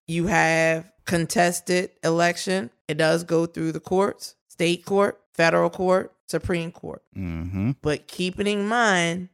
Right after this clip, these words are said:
Speaker 1: that December the fourteenth date.
Speaker 2: That's the deadline.
Speaker 1: That is, that is one hundred percent set in stone. That's by the Constitution. So by December the fourteenth,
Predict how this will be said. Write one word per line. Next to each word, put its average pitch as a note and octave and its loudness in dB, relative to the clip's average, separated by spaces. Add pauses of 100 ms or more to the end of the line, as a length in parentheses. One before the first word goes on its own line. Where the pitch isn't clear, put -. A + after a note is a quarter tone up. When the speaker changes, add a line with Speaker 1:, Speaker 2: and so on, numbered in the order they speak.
(100)
Speaker 1:
that D#3 -6
December E3+ 0
the E3+ -2
fourteenth D#3+ -6 (180)
date. C#3+ -2
Speaker 2:
That's F#2 -8
the E2+ -10
deadline. A2 4
Speaker 1:
That E3+ 6
is, F3+ 0 (140)
that E3+ 2
is F3+ -2
one E3 -2
hundred F#3+ -4
percent F3 -6 (160)
set F3 2
in D#3+ -4
stone. D3 -8 (140)
That's E3 -2
by D#3+ 0 (180)
the D3 -6
Constitution. D#3+ -8 (120)
So D#3+ -2 (100)
by F#3+ 6
December G3+ 0
the F#3 -2
fourteenth, E3+ -6